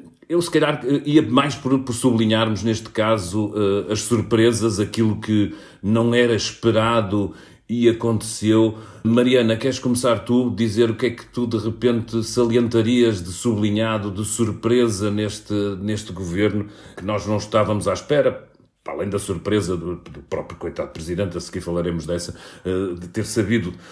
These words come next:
os nomes, eh, ao mesmo tempo que todos nós. Ou não?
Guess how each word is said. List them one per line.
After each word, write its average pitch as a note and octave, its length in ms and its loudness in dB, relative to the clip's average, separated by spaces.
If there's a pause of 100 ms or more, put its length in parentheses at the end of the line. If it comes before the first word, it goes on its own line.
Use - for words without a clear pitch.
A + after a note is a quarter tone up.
(120)
os - 240 -8
nomes, G#2+ 640 2 (280)
eh, F#2 720 4
ao G2 100 -6
mesmo F2+ 220 -6
tempo E2 200 -6
que - 40 -20
todos D2+ 220 -8
nós. C2 280 -14 (720)
Ou A2 140 4
não? A2 180 0